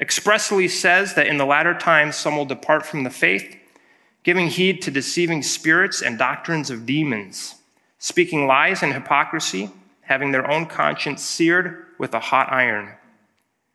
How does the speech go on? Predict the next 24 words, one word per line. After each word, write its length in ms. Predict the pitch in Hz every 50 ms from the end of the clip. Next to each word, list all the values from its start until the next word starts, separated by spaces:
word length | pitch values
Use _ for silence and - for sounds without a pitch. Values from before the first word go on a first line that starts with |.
| _ _ _ _ _ _ _ _ _ _ _ _ _ _ _ _ _ _ _ _ _ _
Second 400 | - - 170 165 165 165 147 -
Timothy, 680 | - 175 165 165 165 - 180 170 170 160 - - - - - _ _ _ _ -
another 280 | 123 123 135 135 135
letter 260 | 135 135 135 131 135
he 140 | 123 135 139
wrote 240 | 127 131 131 131 131
to 80 | - 123
Timothy, 600 | - 143 131 127 123 - - 123 - - 127 - _ - _ _ _ _ _ _ _ -
chapter 320 | - - 131 - - 135
three, 240 | - - - 139 131
two 180 | 139 - 156 147
through 220 | 143 - 143 127
five, 380 | - - - - 143 143 147 139
he 60 | 139
says, 220 | - - 139 127
"For 140 | - - 139
people 320 | - - 185 175 185 175 160
will 80 | 156
love 200 | 151 156 156 143
only 220 | 151 147 160 180 175
themselves 720 | 160 170 165 151 - - - 160 156 156 160 175 175 165
and 100 | 170 156
their 100 | 151 151
money. 360 | 151 143 127 120 123 131 139